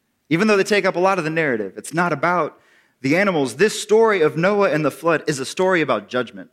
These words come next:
about how the unrighteous people are destroyed and the righteous people are saved. And this isn't the only story of this kind of judgment that we encounter in Scripture. In addition to the flood, we have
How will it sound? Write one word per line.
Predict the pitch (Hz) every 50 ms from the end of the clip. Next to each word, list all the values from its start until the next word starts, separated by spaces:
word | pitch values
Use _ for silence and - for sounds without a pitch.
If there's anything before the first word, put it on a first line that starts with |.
| _ _ _ _ _ _ _ _ _ _ _ _ _ _ _ _ _ _ _ _ _ _ _ _ _ _ _ _ _ _ -
about | - 151 170 165 -
how | - 208 202 202
the | 175 190 185 -
unrighteous | 190 220 226 233 226 214 220 214 220 196 175
people | - - 208 202 185 190 185 175
are | 131 151 147
destroyed | 127 131 117 - - - - 190 190 160 123 104 98 104 - 110 _ _ _ _ _ _ _ _ _ _ _ -
and | 127 127
the | 117 117
righteous | 139 156 175 170 - 143
people | - - - 156 - 147 131
are | 113
saved. | 107 - - - 113 101 95 104 _ _ _ _ _ _ _ _ _ _ _ _ _ _ _ _ _ _ _ _ _ _ _ _ _ _ _ _ _ _ _ _ _ _ _ _ _ _ _ _ _ _ _ -
And | - 196 196
this | 240 254 -
isn't | 208 240 208 254 240
the | 185 214 -
only | - 233 254 254 247 240
story | 240 - - 233 226 226 220 190
of | 160 147
this | - -
kind | - - 180 175
of | 160 135
judgment | 123 165 165 170 160 147 156 131
that | 147 143
we | 143 143 135
encounter | 123 - - 170 165 156 143 131
in | 120 110 110
Scripture. | - - 110 101 - - - - - _ _ _ _ _ _ _ _ _ _ _ _ _ _ _ _ _ -
In | - 175
addition | 185 170 226 247 233 233
to | 208 202
the | 175 170
flood, | - - 180 196 202 190 160
we | 165 165
have | 156 160 165 160 156 151 143 131 -